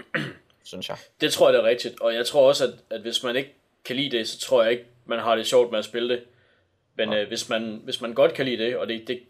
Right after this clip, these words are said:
Speaker 2: kan jeg egentlig for det meste, øh, jeg, så synes, jeg sad bare og var spændt hele tiden, mens jeg kravlede rundt, faktisk. Øh, og frydede mig sådan, hver gang hans autocamouflage, det ligesom skifter, hvis man kravler fra en type underlag til den, til den næste.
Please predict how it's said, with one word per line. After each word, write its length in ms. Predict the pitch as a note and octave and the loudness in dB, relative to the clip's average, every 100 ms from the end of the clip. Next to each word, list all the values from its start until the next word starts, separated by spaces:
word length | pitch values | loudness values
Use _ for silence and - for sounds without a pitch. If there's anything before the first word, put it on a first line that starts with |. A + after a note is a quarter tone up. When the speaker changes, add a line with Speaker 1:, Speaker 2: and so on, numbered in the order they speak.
| _ | _
Speaker 2:
kan 160 | - A#2 | -2 0
jeg 100 | G#2+ | 2
egentlig 260 | A#2 A2 - | 0 -4 -8
for 100 | G#2+ | -10
det 120 | G#2 | -4
meste, 380 | C3 B2 - G2+ _ _ _ _ - | -4 -4 -8 -12 _ _ _ _ -10
øh, 260 | G2+ G2+ G#2 | -6 -4 -6
jeg, 140 | A2 - | -8 -10
så 160 | - B2+ | -12 -10
synes, 200 | C#3+ C3 | -8 -4
jeg 120 | B2 | 0
sad 180 | C#3 A2+ | 0 2
bare 100 | G#2+ | 0
og 60 | |
var 60 | G#2+ | 0
spændt 380 | - - C#3 C3 | -2 -2 -4 -4
hele 200 | A#2 A#2 | -10 -8
tiden, 200 | C#3 A#2+ | -8 -8
mens 160 | A2 | -10
jeg 60 | A2 | -12
kravlede 280 | - G2 G2+ | -8 -8 -6
rundt, 200 | F#2+ - | -6 -4
faktisk. 460 | A2+ A2 A#2 - _ _ _ _ _ _ | -4 -4 -10 -16 _ _ _ _ _ _
Øh, 420 | F#2+ G2+ F#2+ F#2+ G2+ | -4 -2 -2 -6 -6
og 120 | G#2 | -6
frydede 360 | - A#2+ C3+ C3+ | -8 -6 -2 0
mig 120 | A#2 | 0
sådan, 160 | A#2+ A2+ | 0 0
hver 160 | A2+ | 0
gang 240 | A2 A2 G#2+ | 0 -2 -6
hans 340 | G2+ G#2 - - - | -8 -4 -4 -6 -8
autocamouflage, 880 | B2 B2 B2+ - G#2+ G#2 - A#2 A#2 | -6 -6 -8 -8 -8 -10 -4 -2 -2
det 120 | A2+ | -6
ligesom 280 | A2 A2+ A2+ | -12 -8 -6
skifter, 400 | - C#3 C#3 A2+ | -6 -6 -2 -2
hvis 160 | G#2 | -2
man 100 | G#2+ | -10
kravler 300 | G#2+ G#2+ G#2+ | -6 -2 0
fra 180 | G#2 G#2+ | 0 -4
en 200 | A#2 A2 | -4 -6
type 240 | A2 A2 G#2+ | -8 -8 -8
underlag 360 | A2 A#2+ A2 | -6 -4 -6
til 160 | A2 G#2 | -8 -12
den, 120 | G2+ | -12
til 140 | - | -14
den 60 | G#2 | -8
næste. 280 | A2+ - | -6 -6